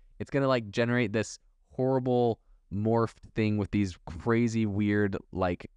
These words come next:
you know, letters that aren't actually letters smushed all over it. It's gonna look terrible. That is the problem that they're solving here. So I think the model also supports in-painting,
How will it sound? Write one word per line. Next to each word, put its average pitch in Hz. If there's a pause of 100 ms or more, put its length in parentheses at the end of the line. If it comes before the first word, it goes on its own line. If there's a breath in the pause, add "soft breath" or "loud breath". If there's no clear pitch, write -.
you 98
know, 87
letters 101
that 98
aren't 98
actually 95
letters 95
smushed -
all 95
over 95
it. 85
It's -
gonna 101
look 87
terrible. 101 (220)
That 113
is 123
the 110
problem 101
that 98
they're 95
solving 90
here. -
So 104 (460)
I 110
think -
the 131
model 110
also 107
supports 104 (100)
in-painting, 139